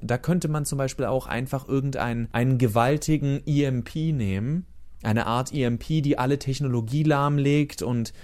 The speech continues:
keine Ahnung, alle tollen Bücher über Technologie werden verbrannt und, äh, dass man eine Story nimmt, die damit spielt, „Oh, wir wurden sozusagen durch irgendein Ereignis zurückgebombt“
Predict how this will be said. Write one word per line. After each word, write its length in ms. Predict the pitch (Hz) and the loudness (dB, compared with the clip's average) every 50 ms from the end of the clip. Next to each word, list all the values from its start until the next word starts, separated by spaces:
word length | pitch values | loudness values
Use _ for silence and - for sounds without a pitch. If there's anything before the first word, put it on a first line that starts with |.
| - - - - - - | -18 -18 -18 -18 -10 -4
keine 260 | - 131 131 131 123 | -2 0 2 2 2
Ahnung, 320 | 104 131 135 143 143 143 | 2 2 2 2 2 0
alle 240 | - 131 131 131 131 | 0 2 2 2 2
tollen 320 | - 131 131 131 127 127 | 2 2 2 2 2 2
Bücher 400 | 113 131 151 143 - 160 151 151 | 2 2 2 4 4 4 4 4
über 220 | 135 139 131 131 123 | 4 4 4 2 2
Technologie 520 | - 135 135 127 131 131 131 127 131 135 | 2 2 2 2 4 4 4 2 2 2
werden 200 | 143 143 135 123 | 2 2 0 0
verbrannt 440 | - 123 104 113 113 117 131 139 135 | -2 -4 -2 -2 -2 -2 -2 -2 -2
und, 140 | 120 113 - - - | -4 -4 -6 -4 0
äh, 280 | 127 123 117 113 107 - - 120 | 2 2 4 4 2 2 0 0
dass 160 | 120 113 - | 0 0 2
man 120 | 131 117 | 2 2
eine 100 | 120 117 | 2 0
Story 260 | 110 - 127 120 127 127 | 2 2 2 2 4 2
nimmt, 200 | 127 123 120 120 | 2 0 0 0
die 40 | |
damit 240 | 107 120 113 110 107 | 0 2 2 0 0
spielt, 380 | - - - 131 123 120 - - | -2 -2 0 0 0 0 0 2
„Oh, 220 | - 143 147 139 123 | 4 6 6 6 6
wir 160 | 120 110 110 | 4 4 4
wurden 280 | 123 135 139 139 131 | 4 2 4 2 2
sozusagen 420 | 120 127 123 - - 131 123 120 117 | 0 -2 -2 -2 -2 -2 -2 -2 -2
durch 160 | 117 117 127 | -4 -4 -2
irgendein 380 | - 123 127 135 - - 131 131 | -2 -2 -2 -2 -2 -4 -4 -4
Ereignis 500 | 123 - - 123 123 135 135 135 131 - | -2 -2 -2 0 0 0 0 0 -2 -4
zurückgebombt“ 1400 | - - - 131 120 113 139 175 185 - - - - - - 139 120 - 127 135 151 165 170 160 - - - | -6 -4 -2 0 0 2 2 0 0 -2 -6 -14 -8 -4 -4 -4 0 0 0 0 2 0 -2 -2 -4 -8 -14